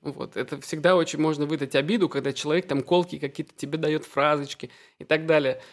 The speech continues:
Но, ам, проблема обиды заключается в том, что она как раз-таки лишена авторства. То есть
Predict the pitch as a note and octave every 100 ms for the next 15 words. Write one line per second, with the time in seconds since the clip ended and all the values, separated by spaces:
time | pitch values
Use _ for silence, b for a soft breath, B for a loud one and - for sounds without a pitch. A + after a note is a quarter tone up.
0 | B B G3 G#3+ E3 C#3+ F3+ F3+ F3+ F3
1 | - F#3+ G3 A#3+ F#3 E3 F#3 D4 F#3 D3
2 | - E2 C#3+ E3+ G3 G3 G3+ - E3 -
3 | C4 D4+ - - - F#3 F#3 F3+ F3 E3
4 | E3 D#3+ D#3 E3+ A3 F#3+ F#3+ G#3 - F3+
5 | E3+ - F#3+ G#3 - F3 - - - C3
6 | - D3+ C#3+